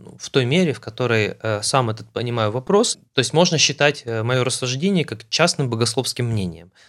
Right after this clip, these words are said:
Ну, чтобы никто меня не обвинил ни в какой ереси, я так говорю.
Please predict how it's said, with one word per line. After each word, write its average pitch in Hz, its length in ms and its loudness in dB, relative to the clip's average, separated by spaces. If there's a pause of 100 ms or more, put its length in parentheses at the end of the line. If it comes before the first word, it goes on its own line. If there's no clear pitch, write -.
(100)
Ну, 196 60 0
чтобы 151 260 0
никто 139 240 -2
меня 110 160 -2
не 113 240 0
обвинил 120 360 -4
ни 113 120 -4
в 113 60 -10
какой 120 260 -4
ереси, 185 500 -2 (380)
я 120 160 -2
так 127 160 -4
говорю. 110 440 -4